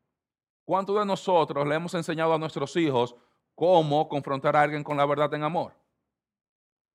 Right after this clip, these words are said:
Nadie, porque tampoco nadie nos enseñó a nosotros. Y hoy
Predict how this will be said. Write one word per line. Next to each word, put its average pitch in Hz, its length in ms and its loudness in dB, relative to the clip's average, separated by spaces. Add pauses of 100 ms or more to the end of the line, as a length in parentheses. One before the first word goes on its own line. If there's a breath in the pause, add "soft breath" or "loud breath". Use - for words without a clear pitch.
(120)
Nadie, 247 440 2
porque 196 240 -4
tampoco 202 420 2
nadie 220 180 2
nos 214 160 -4
enseñó 214 280 -2
a 214 60 2
nosotros. 202 600 0 (440)
Y 180 180 -4
hoy 202 380 6